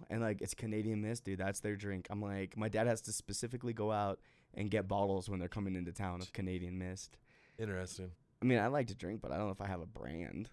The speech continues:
Speaker 1: Like
Speaker 2: Yeah, I'm like, I'm not at that
Speaker 1: <laughs>
Speaker 2: level. I'm not at that level yet to be like, "No, I only drink,
Speaker 1: That's
Speaker 2: I only
Speaker 1: expert.
Speaker 2: drink that."
Speaker 1: That's expert drinking right there. I mean <laughs>
Speaker 2: I mean, uh, that's, that's just, um, you're sticking to your brand. You're a brand man.
Speaker 1: Yeah.
Speaker 2: That is such a thing.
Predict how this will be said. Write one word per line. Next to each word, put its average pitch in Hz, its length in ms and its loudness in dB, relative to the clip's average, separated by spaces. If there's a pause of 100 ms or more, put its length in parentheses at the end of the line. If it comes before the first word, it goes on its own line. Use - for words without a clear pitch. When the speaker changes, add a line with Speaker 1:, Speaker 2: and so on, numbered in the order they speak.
Speaker 1:
Like 101 320 2
Speaker 2:
Yeah, 120 200 4
I'm 131 120 4
like, 123 220 2
I'm 117 100 0
not 175 160 12
at 208 120 12
that 233 220 12
Speaker 1:
<laughs> 226 80 10
Speaker 2:
level. 127 400 6 (140)
I'm 110 120 -2
not 117 180 6
at 107 80 0
that 107 160 6
level 101 260 4
yet 110 160 2
to - 80 -14
be 107 60 0
like, 98 240 0
"No, 104 220 0
I 98 40 0
only 123 240 2
drink, 98 420 -4 (120)
Speaker 1:
That's 120 260 6
Speaker 2:
I 110 100 4
only 131 260 4
Speaker 1:
expert. 110 60 -2
Speaker 2:
drink 92 280 -2
that." 80 240 -6
Speaker 1:
That's 123 180 2
expert 92 320 0
drinking 92 380 -6
right 90 200 -4
there. 92 300 -2
I 95 60 -2
mean 90 200 0 (220)
<laughs> 208 100 6 (560)
Speaker 2:
I 107 40 -8
mean, 113 160 2
uh, 110 200 4
that's, 117 340 0
that's 113 260 0
just, 113 400 -4
um, 92 160 -6
you're 98 100 -4
sticking 107 340 -2
to 104 60 -2
your 107 140 0
brand. 104 400 0
You're 90 80 -4
a 90 40 -6
brand 101 380 0
man. 82 240 -4 (420)
Speaker 1:
Yeah. 85 140 0
Speaker 2:
That 95 140 4
is 95 100 0
such 92 200 -4
a 90 40 -4
thing. 87 300 -6